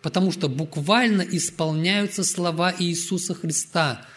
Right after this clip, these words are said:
который сказал, что «Сие Евангелие будет проповедано по всем концам земли». и придёт что?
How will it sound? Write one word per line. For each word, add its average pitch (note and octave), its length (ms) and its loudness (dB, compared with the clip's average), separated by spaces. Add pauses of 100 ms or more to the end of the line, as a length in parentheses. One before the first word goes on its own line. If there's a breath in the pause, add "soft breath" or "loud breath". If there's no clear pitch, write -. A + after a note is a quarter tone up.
(260 loud breath)
который E3+ 340 0
сказал, E3+ 400 0
что F#3 160 -6
«Сие F3 480 0
Евангелие F#3 800 2
будет F3+ 580 0
проповедано F3 760 0
по E3 200 -2
всем G#3+ 640 6
концам E3 480 2
земли». C3 480 -4 (480 loud breath)
и C#3+ 80 0
придёт C#3+ 380 0
что? C3 320 -4